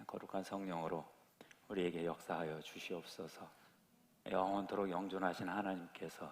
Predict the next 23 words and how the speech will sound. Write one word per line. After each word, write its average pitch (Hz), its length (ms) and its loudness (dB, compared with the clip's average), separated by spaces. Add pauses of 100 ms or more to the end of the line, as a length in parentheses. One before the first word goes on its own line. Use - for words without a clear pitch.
(100)
이 90 120 -4
시대에도 82 600 2 (460)
이렇게 98 280 -6
말씀하실 92 580 -4
수 - 120 -10
있다는 92 380 0
것을 82 360 -6 (300)
믿고 92 320 -10
감사드립니다. - 1040 -4 (120)
주님, - 320 -12
영광 92 360 -2
받으시옵소서. - 840 -6 (640)
예수님의 92 460 0
이름으로 82 440 0
기도하옵나이다. 90 760 0 (460)
아멘. - 140 -8 (1300)
우리는 110 320 4
그 101 100 4
다양한 107 480 12
능력을 101 880 10
가지고, 85 580 6
어, 80 160 0
살아갑니다. 95 840 6